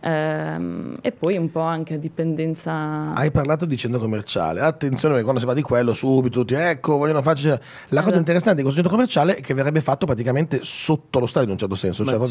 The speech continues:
Speaker 2: proprio
Speaker 3: sì.
Speaker 2: in uno
Speaker 1: Es-
Speaker 2: spazio che è già occupato in un certo senso, no?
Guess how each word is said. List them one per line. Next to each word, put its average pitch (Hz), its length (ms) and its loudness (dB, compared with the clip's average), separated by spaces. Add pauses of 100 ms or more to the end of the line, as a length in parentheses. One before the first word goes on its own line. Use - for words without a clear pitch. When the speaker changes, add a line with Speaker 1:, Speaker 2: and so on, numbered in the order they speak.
Speaker 2:
proprio 98 840 -2
Speaker 3:
sì. - 100 -18
Speaker 2:
in - 280 0
uno 202 100 8
Speaker 1:
Es- 202 60 2
Speaker 2:
spazio 254 240 2
che - 80 -2
è - 20 0
già 165 100 4
occupato 156 500 0
in 104 60 -6
un 104 80 -6
certo 107 200 -6
senso, 98 240 -6
no? 143 180 0